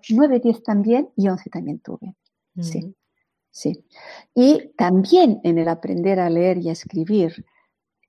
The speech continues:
Speaker 1: tuve la suerte que pude estar en un plan de,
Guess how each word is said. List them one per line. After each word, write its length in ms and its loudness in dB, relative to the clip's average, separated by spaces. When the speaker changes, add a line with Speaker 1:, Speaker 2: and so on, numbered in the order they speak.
Speaker 1:
tuve 200 2
la 120 2
suerte 340 -2
que 140 -4
pude 380 -2
estar 260 -6
en 100 -4
un 160 -8
plan 400 -6
de, 760 -8